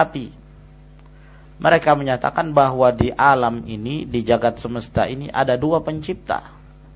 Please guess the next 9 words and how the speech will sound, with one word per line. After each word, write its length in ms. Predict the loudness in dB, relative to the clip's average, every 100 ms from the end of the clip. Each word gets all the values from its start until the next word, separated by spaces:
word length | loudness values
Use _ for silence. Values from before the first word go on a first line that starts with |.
| -20 -20 -20 -20 -20 -20 -20 -20 0
Pencipta 720 | 2 2 -2 -4 -4 2 2
kebaikan 560 | 2 4 4 2 -2 -2
dan 240 | -4 -4
pencipta 400 | -6 -6 -6 -4
kejahatan. 560 | -2 0 0 0 -2 -4 -20 -20 -20 -20 -20 -20 -20 -20 -20 -20 -20 -20 -20 -20 -20 -20 -20 -20 -4
Pencipta 480 | -2 0 -2 -2 -2
kebaikan 640 | 0 0 0 2 0 -2 -16 -20 -20 -20 -20 -6 2
adalah 380 | 4 4 0 -2
cahaya, 480 | -4 -2 -4 -6